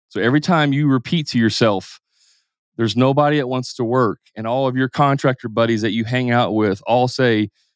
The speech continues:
"Nobody wants to work," and you keep saying that over and over and over again, you're literally developing better and clearer pathways in your brain for the garbage to pass through. You will start to develop that framework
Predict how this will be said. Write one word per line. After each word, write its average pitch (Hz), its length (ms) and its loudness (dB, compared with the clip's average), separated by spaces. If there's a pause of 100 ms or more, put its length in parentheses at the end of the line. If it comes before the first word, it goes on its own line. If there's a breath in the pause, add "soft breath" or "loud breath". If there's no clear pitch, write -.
"Nobody 135 420 0
wants 131 320 -2
to 120 100 -4
work," 117 400 0
and 110 140 -6
you 131 80 -4
keep 147 240 -8
saying 135 300 0
that 117 120 2
over 123 340 2
and 131 120 2
over 131 240 2
and 127 80 2
over 123 340 2
again, 95 460 -4 (460)
you're 120 260 2
literally 139 400 2
developing 123 680 0
better 120 460 0
and 113 220 -6
clearer 123 380 0
pathways 113 760 -2
in 113 160 -2
your 143 140 2
brain 117 500 2 (320)
for - 160 -4
the 110 120 0
garbage 117 480 0
to 104 60 -10
pass 107 360 -6
through. 98 340 -4 (500)
You 123 180 -2
will 135 100 2
start 131 300 -2
to 131 100 -2
develop 117 500 0
that 117 200 -2
framework 120 640 -2